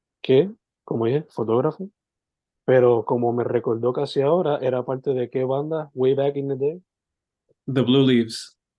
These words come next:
Speaker 1: Awesome, awesome, awesome, awesome. Pues, dude, without, antes de irnos como que más a fondo,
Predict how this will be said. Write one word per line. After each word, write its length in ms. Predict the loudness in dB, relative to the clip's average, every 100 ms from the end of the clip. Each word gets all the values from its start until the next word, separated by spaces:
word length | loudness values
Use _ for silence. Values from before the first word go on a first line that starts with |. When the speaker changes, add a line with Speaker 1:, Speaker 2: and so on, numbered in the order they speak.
| _ _ _ _ -12
Speaker 1:
Awesome, 340 | -12 -12 -20 _ _ _
awesome, 300 | -14 -10 -12
awesome, 220 | -12 -12 -14
awesome. 200 | -14 _ _ _ _ _ _
Pues, 380 | 2 4 4 0 -8 _ _ _ _ _ _
dude, 240 | 4 4 4
without, 840 | 6 6 6 6 6 8 6 4 0
antes 200 | -2 4
de 80 | 4
irnos 140 | 4
como 200 | 2 0
que 60 | 2
más 200 | 0 0
a 20 |
fondo, 360 | -2 -4 -6